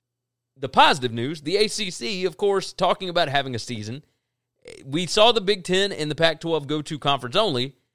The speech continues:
The S E C, A C C, and Big Twelve likely,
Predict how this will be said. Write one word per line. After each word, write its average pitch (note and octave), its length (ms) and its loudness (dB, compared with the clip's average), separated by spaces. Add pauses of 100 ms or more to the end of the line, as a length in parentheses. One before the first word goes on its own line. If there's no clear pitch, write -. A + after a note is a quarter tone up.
(540)
The E3 140 2
S A3+ 180 4
E A3+ 100 -4
C, F#3+ 340 -8
A F3+ 160 0
C F3+ 220 -10
C, D3+ 460 -10 (100)
and C#3+ 220 -4
Big B2 220 -2
Twelve C#3+ 540 2 (640)
likely, B3+ 760 -2